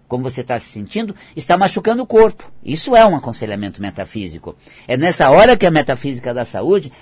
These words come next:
passa a fazer sentido pra pessoa que está buscando, né, uma, uma solução, que está buscando o entendimento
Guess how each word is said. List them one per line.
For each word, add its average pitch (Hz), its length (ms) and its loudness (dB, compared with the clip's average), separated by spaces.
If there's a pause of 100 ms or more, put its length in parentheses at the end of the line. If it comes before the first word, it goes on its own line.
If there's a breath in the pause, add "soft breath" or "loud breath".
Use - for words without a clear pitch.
(240 loud breath)
passa 240 300 2
a 214 60 -4
fazer 190 260 -2
sentido 202 640 -6
pra 143 160 -4
pessoa 156 520 0 (240 soft breath)
que 175 80 -8
está 196 180 0
buscando, 208 720 -2 (160)
né, 110 300 -8
uma, 147 420 -6 (380 soft breath)
uma 151 160 -2
solução, 165 480 -2
que 190 80 -8
está - 160 -2
buscando 185 680 -2
o 123 40 -4
entendimento 143 640 -6